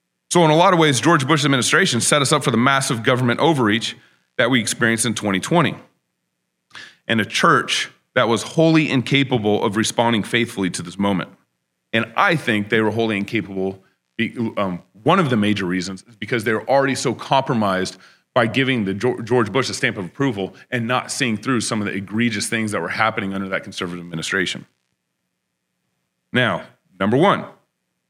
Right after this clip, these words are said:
okay, think about this. George Bush's administration is, okay, so how does George Bush's administration kind of apply to, to our covid moment in twenty twenty?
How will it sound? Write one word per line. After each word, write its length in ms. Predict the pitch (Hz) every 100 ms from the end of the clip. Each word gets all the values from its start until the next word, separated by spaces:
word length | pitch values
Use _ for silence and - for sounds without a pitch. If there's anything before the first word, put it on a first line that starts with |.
| _
okay, 100 | 85
think 240 | 87 156 147
about 220 | 101 85
this. 200 | 73 -
George 280 | 113 120 120
Bush's 200 | 147 151
administration 680 | 175 170 139 117 127 117 - - _ _
is, 300 | 131 127 104
okay, 320 | - 120 135 120
so 200 | 131 127
how 100 | 160
does 140 | 127
George 180 | 160 131
Bush's 160 | 143
administration 520 | 151 135 - 139 151 131
kind 120 | 131
of 80 | 107
apply 360 | - 135 131
to, 280 | 127 123 -
to 140 | - 120
our 120 | 98
covid 360 | - 139 131
moment 300 | 113 131 151
in 20 | -
twenty 220 | 127 110
twenty? 260 | 147 165